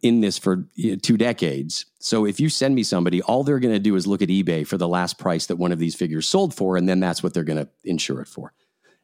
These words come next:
And that's kind of not really the road I wanna go down. So I wasn't able to insure the collection. And when that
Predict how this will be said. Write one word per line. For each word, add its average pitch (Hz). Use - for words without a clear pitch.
And 104
that's 104
kind 95
of 82
not 82
really 78
the 87
road 90
I 87
wanna 82
go 82
down. 120
So 117
I 110
wasn't 120
able 101
to 95
insure 147
the 117
collection. 80
And 107
when 104
that 147